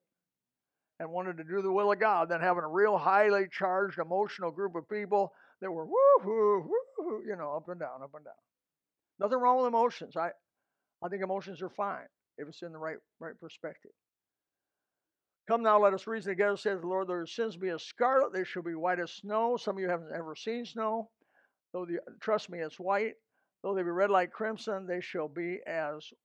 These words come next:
wool." So, it ends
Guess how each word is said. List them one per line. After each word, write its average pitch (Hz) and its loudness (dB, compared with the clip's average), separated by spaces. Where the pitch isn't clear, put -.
wool." 151 -12
So, 175 -2
it 170 -10
ends 262 -8